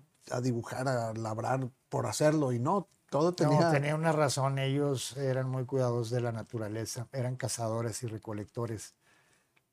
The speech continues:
Speaker 2: Cazaban con arco y flecha, cazaban con el atlat, que el atlat
Speaker 1: Mu-,
Speaker 2: era
Speaker 1: muéstralo ahí a la, a la audiencia, está interesante el, el
Speaker 2: Sí.
Speaker 1: aparato este.
Speaker 2: Sí, pensamos en los naturales, ¿no? Que era arco y flecha y, y no,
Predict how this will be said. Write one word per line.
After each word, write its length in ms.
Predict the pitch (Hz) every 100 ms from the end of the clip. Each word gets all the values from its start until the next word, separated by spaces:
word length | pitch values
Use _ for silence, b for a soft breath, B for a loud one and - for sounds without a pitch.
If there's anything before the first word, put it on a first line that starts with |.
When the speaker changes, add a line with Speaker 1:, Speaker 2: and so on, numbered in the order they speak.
| _ _ _ _ _ _ -
Speaker 2:
Cazaban 560 | 135 123 135 135 135
con 360 | 131 127 123 123
arco 300 | 123 120 123
y 40 |
flecha, 520 | 113 127 127 - 127 127 _ _ _ _ _
cazaban 580 | - 117 123 123 127 120
con 460 | - 120 110 110 113
el 160 | 117
atlat, 400 | 143 - 135 135 _ _ _
que 80 | -
el 80 | 113
atlat 360 | 131 147 143 143
Speaker 1:
Mu-, 80 | 131
Speaker 2:
era 240 | 139 135
Speaker 1:
muéstralo 400 | 139 135 165 147
ahí 80 | 139
a 80 | 143
la, 100 | 156
a 220 | 143 143
la 100 | 127
audiencia, 320 | 120 135 135
está 160 | 127 143
interesante 720 | 131 151 127 139 139 - 151
el, 160 | 135 -
el 100 | 123
Speaker 2:
Sí. 40 | 127
Speaker 1:
aparato 500 | 127 123 127 143 127
este. 280 | 123 -
Speaker 2:
Sí, 180 | 139 160
pensamos 540 | 147 160 151 180 202 185
en 140 | 208
los 140 | 196
naturales, 520 | 170 165 151 190 180 151
¿no? 240 | 170 175
Que 120 | 147
era 200 | 151 175
arco 220 | 160 -
y 60 | 170
flecha 520 | 139 156 - 170 165
y, 440 | 156 139 131 131 123
y 360 | 135 123 123 123
no, 260 | 151 -